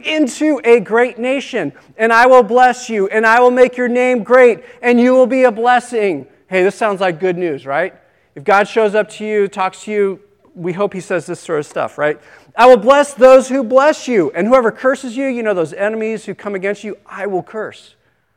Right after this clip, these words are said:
Wow, all right, he's got your back. "And all peoples on earth will be blessed through you." All people, all families, all ethnos, all people groups of the world will be blessed through you, Abraham. Big blessings,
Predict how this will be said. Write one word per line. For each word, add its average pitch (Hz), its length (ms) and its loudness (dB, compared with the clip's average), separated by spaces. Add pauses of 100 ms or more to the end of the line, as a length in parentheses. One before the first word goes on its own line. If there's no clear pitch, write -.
(320)
Wow, - 200 -14
all 135 100 -8
right, 185 80 -8
he's 135 120 -16
got - 260 -2
your 160 60 -12
back. 185 340 -10 (320)
"And 208 140 0
all 269 200 6
peoples 233 560 -6 (140)
on 214 440 -4
earth 160 420 -4
will 214 400 4
be 202 240 -12
blessed 165 580 -16
through 214 160 -12
you." 170 160 -12 (100)
All 254 240 -12
people, 269 400 -10
all 247 220 -4
families, 247 560 -8 (240)
all 226 220 0
ethnos, 233 640 -6 (100)
all 240 340 0
people 262 520 -6
groups 208 500 -6 (440)
of 277 300 2
the 262 80 -2
world 165 440 -4
will 170 140 -8
be 170 160 -12
blessed 175 500 -8
through 196 260 -6
you, 131 440 -10 (400)
Abraham. 127 680 -12 (440)
Big 160 200 -2
blessings, 131 500 -8